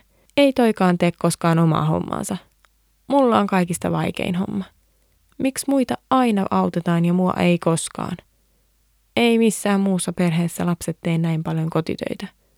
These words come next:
Ai ei vai? Selkeä työnjako kuitenkin auttaa pitämään oman pään kylmänä. Kuvittele itse eläväsi viiden miehen kanssa. Siivoamisesta luvassa ihan oma teksti myöhemmin. Omasta kodista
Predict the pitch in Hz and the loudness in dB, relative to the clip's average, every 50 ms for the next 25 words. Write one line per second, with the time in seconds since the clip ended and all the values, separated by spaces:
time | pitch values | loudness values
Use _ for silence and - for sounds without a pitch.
0 | _ _ _ _ _ _ _ _ _ _ _ _ _ _ _ _ - 240 247 - | _ _ _ _ _ _ _ _ _ _ _ _ _ _ _ _ -4 -2 -2 -2
1 | - 254 240 208 175 160 - - - 180 - _ _ _ _ _ _ _ _ _ | 0 2 2 2 2 0 -2 -4 -6 -8 -8 _ _ _ _ _ _ _ _ _
2 | _ - - - 170 180 196 196 - - - 151 - - 170 165 160 165 170 - | _ -12 -6 -2 0 0 0 0 -2 -4 -4 -4 -2 -2 0 0 0 -2 -2 -2
3 | - 165 165 - - - 170 170 - 175 170 170 190 196 226 220 226 226 - - | -2 -2 -2 -4 -4 -2 -2 0 0 0 0 0 -2 -2 -2 -4 -4 -4 -2 -2
4 | 247 247 - 233 220 220 220 220 226 226 - - 190 190 202 202 202 196 - 208 | -2 -2 -2 -4 -4 -2 -2 -2 -2 -4 -4 -2 -2 -2 -2 -2 -2 -2 -2 -2
5 | 208 185 - 160 151 147 143 147 180 185 175 - _ _ _ _ _ _ _ _ | -2 -2 -2 -2 0 0 -2 -2 -4 -6 -6 -8 _ _ _ _ _ _ _ _
6 | _ _ - 202 214 262 262 - - 185 175 170 180 208 233 - - - - - | _ _ 4 4 6 6 4 4 2 2 4 4 4 2 0 -2 -6 -8 -6 -4
7 | 151 147 147 165 156 - 170 165 170 175 175 175 170 170 175 185 196 175 156 - | -4 -2 -2 -2 -2 0 2 4 4 4 6 4 4 4 4 4 2 0 0 -2
8 | - - - - - 175 - - 196 175 - _ _ _ _ _ _ _ _ _ | -6 -6 -6 -6 -8 -8 -8 -8 -8 -10 -10 _ _ _ _ _ _ _ _ _
9 | - - - 185 190 180 170 160 156 156 160 160 170 165 - - 175 175 175 175 | -8 -2 2 4 4 4 4 4 4 2 0 0 -2 -4 -4 -2 0 0 0 0
10 | 180 175 - - - 185 180 185 - - 214 196 185 175 175 190 180 - - 233 | 0 -2 -2 -2 0 2 2 2 0 0 0 0 0 0 -2 -4 -6 -6 -2 0
11 | 208 175 151 139 160 180 - 214 208 214 208 - - _ _ _ _ _ _ _ | 0 0 0 0 -2 -4 -4 -4 -4 -4 -4 -6 -12 _ _ _ _ _ _ _
12 | _ _ _ _ _ _ _ - 185 208 262 277 - - 240 220 - 240 226 220 | _ _ _ _ _ _ _ 0 0 2 0 0 -2 -4 -6 -4 -2 0 0 0
13 | 208 - - | 0 -2 -2